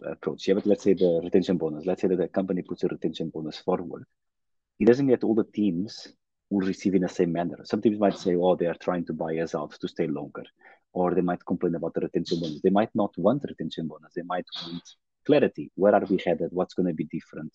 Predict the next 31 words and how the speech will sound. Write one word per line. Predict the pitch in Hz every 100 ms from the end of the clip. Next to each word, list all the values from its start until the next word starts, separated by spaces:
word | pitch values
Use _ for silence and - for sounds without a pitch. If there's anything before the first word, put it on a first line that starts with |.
| - _ _ _ _
Or | 98 92
they | 95
might | 87 90 87
want | 90 80
to | 92
have | 87
more | 92 90 -
clarity | 92 85 87 - 80
on, | 80 78 80 80 - _ _
or | - 92
can | 95 95
we | 95
go | 87 92 95
and | 92
target | 87 85 87 90
a |
new | 87 90
customer | 87 - 87
segment? | - 104 90 76 -
So | - 90 - - - _ _ _ _ _ -
I | 95 -
think | 120 117 -
the | 101 92
most | 92 98
important | 101 92 90 -
part | 92 -
is | 85 80
adapt | 78 92 104 - -
to | 101
your | 92 92
own | 92